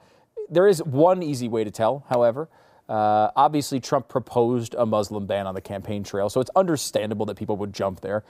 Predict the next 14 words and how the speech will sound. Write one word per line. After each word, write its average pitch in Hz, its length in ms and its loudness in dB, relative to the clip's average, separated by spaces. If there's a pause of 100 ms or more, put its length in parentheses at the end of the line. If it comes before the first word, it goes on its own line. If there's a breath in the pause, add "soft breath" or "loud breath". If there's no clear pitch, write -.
(140 soft breath)
It's - 140 -2
a 127 60 2
policy 147 580 2
that 117 160 0
I 131 240 4
strongly 131 500 0
opposed. 123 380 0
A 98 60 -6
lot 104 180 0
of 117 80 -4
people 113 200 -4
in 101 40 -4
this 101 220 -10
audience 120 440 0